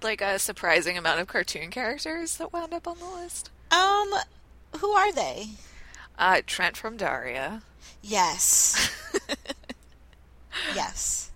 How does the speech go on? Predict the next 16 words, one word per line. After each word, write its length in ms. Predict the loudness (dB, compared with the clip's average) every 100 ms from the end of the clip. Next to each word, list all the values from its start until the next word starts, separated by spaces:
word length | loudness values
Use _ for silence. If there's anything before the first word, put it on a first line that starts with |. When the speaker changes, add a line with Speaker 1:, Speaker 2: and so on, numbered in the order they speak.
| 4
Speaker 1:
Uh, 460 | 6 6 6 2 0 2
like, 220 | 2 2
the 140 | -2
main 300 | 4 4 2
character 480 | 0 0 0 0 -2
in 100 | -2
Aeon 320 | -4 -6 -6
Flux 640 | -4 -2 -2 -4 -8 -8 -10 -20 -20 -20 -20 -10
and, 800 | 0 2 2 -2 -10 -8 -8 -8 -12 -20 -16
uh, 240 | -14 -10 -10
Jessica 420 | -8 -6 -6 -8 -8
Rabbit. 440 | -8 -8 -8 -10 -12 -20 -20 -20 -20 -20 -20 -20 -20 -20 -20 -20 -20 -20 -20 -20 -20 -20 -10
Speaker 2:
Oh, 200 | -6 -6
yeah, 320 | -4 -4 -4
Jessica 460 | -4 -4 -4 -6 -12 -12
Rabbit. 340 | -10 -12 -14